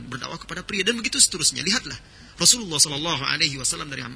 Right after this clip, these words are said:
hadis Bukhari dari Abu Hurairah radhiyallahu anhu dan sahabat lainnya, tentang seorang Arab Badui yang kencing di, di sudut masjid.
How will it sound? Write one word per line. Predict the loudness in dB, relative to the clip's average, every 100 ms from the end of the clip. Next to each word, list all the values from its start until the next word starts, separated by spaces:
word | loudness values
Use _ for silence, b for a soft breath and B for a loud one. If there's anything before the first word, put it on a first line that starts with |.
| -4
hadis | -2 -2
Bukhari | -4 -4 -2 -2
dari | -2 -4
Abu | -4
Hurairah | -4 -4 -4 -6
radhiyallahu | -6 -6 -8 -8 -6
anhu | -6 -6 0
dan |
sahabat | 0 0 -2 2
lainnya, | 2 2 -6 B B B -4
tentang | -4 -2 2 4
seorang | 4 0
Arab | -2 -6 -6
Badui | -10 -8 -8
yang | -8
kencing | -8 -6 -4 0
di, |
di | 0 0 2 2
sudut | 2 0
masjid. | 0 0 0